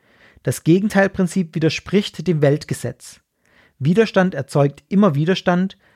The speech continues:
man kann damit Effekte erzielen, aber nicht heilen.“ Die Homöopathie ist für Esoteriker in aller Regel eine gültige und anerkannte Heilungsmethode, auch wenn sie ihren Ursprung selbst nicht in der Esoterik hat.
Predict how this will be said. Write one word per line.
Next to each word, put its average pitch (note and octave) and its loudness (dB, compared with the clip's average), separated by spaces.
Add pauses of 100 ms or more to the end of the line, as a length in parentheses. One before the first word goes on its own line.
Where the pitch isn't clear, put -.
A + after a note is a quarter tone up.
(120)
man C3+ 0
kann D#3+ 2
damit E3 2
Effekte D#3+ -2
erzielen, D#3+ -4 (320)
aber D3+ -2
nicht - -4
heilen.“ G#2+ -6 (1500)
Die E3 2
Homöopathie F#3+ 2
ist G3+ -6
für F3+ -4
Esoteriker F3 -2
in D3+ -2
aller F3 0
Regel E3+ 2
eine C3+ 0
gültige G3+ 0 (180)
und D3+ -6
anerkannte D3+ -2 (120)
Heilungsmethode, D3 0 (460)
auch E3 2
wenn E3 2
sie E3 -4
ihren D3 -2
Ursprung D#3+ -2
selbst - -2
nicht D3 0
in C#3+ -4
der C3+ -4
Esoterik A#2+ -8
hat. - -20